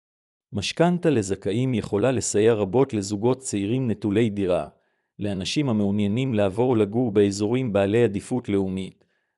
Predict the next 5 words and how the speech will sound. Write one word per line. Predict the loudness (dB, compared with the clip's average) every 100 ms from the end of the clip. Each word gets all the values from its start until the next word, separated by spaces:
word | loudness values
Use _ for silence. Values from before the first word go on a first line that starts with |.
| -10
אנשים | -8 -4 -2 0
המרחיבים | -2 -2 -6 -2 -2 -2
את | -4
דירת | -2 0 0 0
מגוריהם | -4 -2 0 0 -2 -4